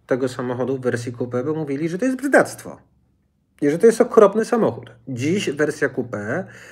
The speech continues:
na początku wystrzeliły, e, M trzy, M, e, Z trzy M totalnie do góry, ale tak totalnie, totalnie, totalnie. A, e, dziś, e, za ładną Z trójkę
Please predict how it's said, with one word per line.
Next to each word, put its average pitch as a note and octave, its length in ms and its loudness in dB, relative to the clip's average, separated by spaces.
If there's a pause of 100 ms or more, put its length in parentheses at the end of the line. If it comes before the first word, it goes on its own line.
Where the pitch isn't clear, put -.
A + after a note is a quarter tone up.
(360)
na C#3+ 240 4
początku D#3+ 720 2
wystrzeliły, B2 1300 0 (420)
e, A2+ 260 0 (100)
M C#3 360 0
trzy, C#3 100 0 (360)
M, C#3 340 2
e, B2 560 0 (380)
Z D3+ 340 0
trzy - 400 -2
M D#3+ 460 2 (180)
totalnie A#2 540 2
do F#2 140 -8
góry, G2 280 -4
ale A2+ 180 0
tak A#2 360 -4
totalnie, A2 600 -2
totalnie, F#2 440 -6
totalnie. F#2+ 720 -6 (560)
A, B2 680 2 (580)
e, A#2+ 100 2 (280)
dziś, B2+ 600 -2
e, F#3 40 -10 (640)
za D3+ 200 4
ładną D#3+ 520 4
Z C#3 280 -4
trójkę C3 600 0